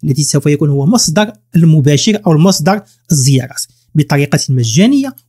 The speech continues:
وبسيطة. أنا فقط أعطيتك نبذة صغيرة، لكنك إذا قمت بتشغيل جمجمة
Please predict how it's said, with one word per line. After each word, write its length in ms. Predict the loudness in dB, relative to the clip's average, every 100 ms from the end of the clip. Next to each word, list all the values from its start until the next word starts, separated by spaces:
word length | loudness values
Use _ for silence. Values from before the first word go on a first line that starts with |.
| -6
وبسيطة. 420 | -4 -2 -6 0
أنا 120 | 0 0
فقط 240 | -2 -4 -6 _ _ -8
أعطيتك 440 | -4 -2 -2 -2 -2 2
نبذة 380 | 4 4 2 0
صغيرة، 480 | 0 2 2 0 _ _ _ -6
لكنك 380 | -2 2 2 2
إذا 340 | 0 -2 -4 _ _ -2
قمت 220 | 0 2
بتشغيل 500 | 2 0 2 2 2
جمجمة 480 | 4 4 2 0